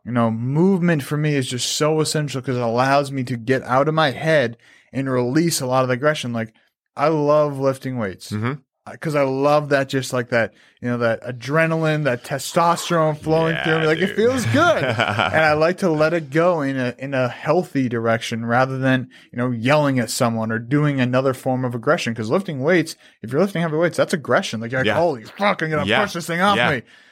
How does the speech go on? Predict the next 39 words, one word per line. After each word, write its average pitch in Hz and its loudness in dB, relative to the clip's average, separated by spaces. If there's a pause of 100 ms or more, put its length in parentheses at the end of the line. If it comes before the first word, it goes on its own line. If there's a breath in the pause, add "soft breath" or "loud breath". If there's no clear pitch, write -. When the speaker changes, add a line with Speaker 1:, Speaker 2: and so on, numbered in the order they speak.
Speaker 1:
So, 139 -2 (840 soft breath)
at - -
the 135 -2
end 131 4
of 143 0
the 135 2
day, 131 4
I 120 2
think 117 -4
the, 117 0 (160)
again, 107 -6
long 113 -2
answer 113 -2
to 110 -2
the 110 -14
question 117 0
is, 110 -4
you 107 -10
know, 104 -4
start 127 0
a 123 -6
childhood 117 0
ideally, 107 0
Speaker 2:
Mm-hmm. 92 -6 (240)
Speaker 1:
be 117 0
a 120 2
good 120 2
role 117 2
model, 110 2
lead 117 0
by 117 4
example, 107 -2 (280 soft breath)
let 110 0
young 120 2
boys 113 4
be 107 -2
young 110 2
boys. 101 0
Speaker 2:
Mm-hmm. 98 -2